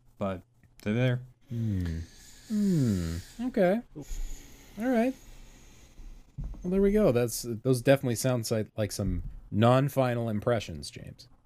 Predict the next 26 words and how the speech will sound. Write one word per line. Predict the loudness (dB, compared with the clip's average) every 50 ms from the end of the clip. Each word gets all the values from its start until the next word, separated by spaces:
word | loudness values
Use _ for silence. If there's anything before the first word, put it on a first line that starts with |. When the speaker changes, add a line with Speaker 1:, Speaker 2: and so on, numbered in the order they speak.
| _ _ _
Speaker 1:
Yeah. | -20 -18 -18 -18 -18 -20 -20 -20 _ _ _ _ _ _ _ -20 -20 -20 -20 -20 -20 -20 -20 -20 -18 -10 -4
No, | -2 0
I'm | 0 2 2
having | 4 2 2 2
a | 2
lot | 0 0 0
of | -2 -2
fun. | -2 -4 -4 -4 -8 -8
It's, | -8 -8 -8 -6 -6 -6
uh, | -4 -4 -4 -4 -4
really | -4 -4 -4 -4 -2
hard | -4 -4 -4
to | -4
put | -6 -6
down. | -6 -6 -8 -8 -12 -16 -20 -20 _ _ -6 4 6
<laughs> | 8 8 8 8 8 6 2 2 -2 -2 -14 _ _ _ _ -6 -6 -4 2 2
Speaker 2:
Yeah. | 2 2 2
<laughs> | -2 -8 -8 _ _ _ -20 _ _ _ _ _ _ _ _ -18 -18 -18 -18 -20 -20 -20 -20 -20 _ _ _ _ _ _ _ _ _ _ _ _ _ _ -14 -10
Um, | -6 -4 -2 0 0 0 0 -2 -2 -4 -6 _ _ _ _ _ _ _ _ _ _ _ _ _ _ _
sweet. | -10 -8 -6 -2 0 0 0 -2 -4 _ -6 2
Anything | 4 4 4 4 4
else | 2 0 -2 -2
anybody | -2 -2 0 0 2 2
wants | 2 0 0 0
to | -2
cover? | 0 0 0 0 0 -2 -4 -6